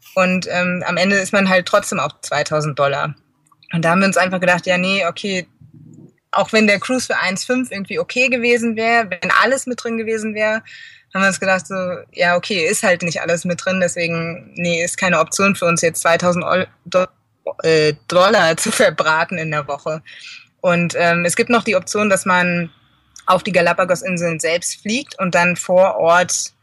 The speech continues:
also auf eine der Inseln, Cruise bucht. Das ist noch mal günstiger, da kriegt,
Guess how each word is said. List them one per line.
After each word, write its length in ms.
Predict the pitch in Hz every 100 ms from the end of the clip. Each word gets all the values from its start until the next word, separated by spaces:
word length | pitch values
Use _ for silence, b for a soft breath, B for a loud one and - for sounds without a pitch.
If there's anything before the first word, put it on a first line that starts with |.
| _
also 180 | - 165
auf 100 | 160
eine 240 | - 165 170
der 160 | 165
Inseln, 460 | 175 202 175 147 147
Cruise 360 | - 180 165 -
bucht. 440 | 143 143 - - B B B _
Das 160 | 185 196
ist 100 | 226
noch 260 | 226 240
mal 160 | 302 285
günstiger, 520 | 294 311 - 285 285
da 80 | 202
kriegt, 220 | 220 214